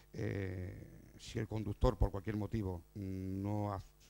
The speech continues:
no actúa, no actúa en tiempo, el propio vehículo es capaz de detenerlo ante un obstáculo y detener al cien por cien el vehículo. Y como novedad, en esta cuarta versión, lo que incorpora ya es la detección de peatones. Eh, la visibilidad en un camión no es la misma que un turismo, vas más alto, es diferente,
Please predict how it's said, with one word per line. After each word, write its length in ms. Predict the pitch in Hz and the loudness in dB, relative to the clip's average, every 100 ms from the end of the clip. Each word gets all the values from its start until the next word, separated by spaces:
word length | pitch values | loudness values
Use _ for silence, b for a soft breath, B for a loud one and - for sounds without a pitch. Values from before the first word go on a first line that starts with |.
| - - | -8 -6
no 100 | 98 | -6
actúa, 720 | 87 - 98 95 98 98 95 90 | -6 -4 -4 -2 -4 -4 -4 -4
no 120 | 95 | -6
actúa 240 | - 104 | -6 -6
en 60 | 104 | -2
tiempo, 400 | 123 127 147 208 B B B - | 0 2 0 -2 B B B -10
el 140 | 113 | -10
propio 260 | - 101 104 | -6 -4 0
vehículo 420 | 98 107 135 139 - | 0 2 2 2 0
es 140 | 107 | -6
capaz 280 | 104 95 107 | 0 4 4
de 120 | 90 | 2
detenerlo 480 | 92 - 95 110 120 | -4 -4 -2 2 2
ante 160 | 104 | 0
un 80 | 95 | -4
obstáculo 540 | 92 - 90 98 104 107 | -4 -8 -8 -4 -2 -2
y 60 | |
detener 280 | 87 87 101 | -4 -6 0
al 100 | 95 | 2
cien 140 | - | 2
por 120 | 92 90 | -2 -6
cien 160 | 92 | -6
el 60 | 85 | -8
vehículo. 340 | 82 - 82 B B B B - | -10 -10 -12 B B B B -2
Y 120 | 151 | -2
como 220 | - 113 | 0 0
novedad, 380 | 110 107 127 120 - - - - - - | 0 2 4 2 0 -8 -14 -20 -20 -10
en 120 | 101 | -8
esta 200 | 101 113 | -2 -2
cuarta 280 | 107 107 98 | 0 0 0
versión, 540 | 98 - 120 127 107 | -2 0 2 2 0
lo 80 | 98 | -4
que 80 | 92 | -4
incorpora 380 | 98 87 107 | -6 -2 -2
ya 140 | 101 107 | 2 0
es 40 | |
la 80 | 104 | 0
detección 420 | 95 90 - 95 | -2 -6 -6 -6
de 80 | 85 | -6
peatones. 520 | 82 78 78 85 - - - B B B B - | -8 -8 -10 -10 -14 -20 -20 B B B B -8
Eh, 260 | 104 95 92 | -6 -4 -2
la 120 | 95 | 0
visibilidad 360 | 95 - 90 107 | 0 0 0 2
en 60 | 107 | 0
un 60 | |
camión 280 | 98 101 104 | 0 0 0
no 80 | 98 | 0
es 20 | |
la 60 | 92 | -2
misma 200 | 95 90 | -2 -2
que 60 | |
un 80 | 90 | -4
turismo, 380 | 104 131 135 147 | 0 2 4 2
vas 180 | 95 87 | 0 -4
más 180 | 95 131 | -2 0
alto, 180 | 127 117 | 2 0
es 80 | |
diferente, 520 | 95 110 120 120 147 | 0 2 2 2 0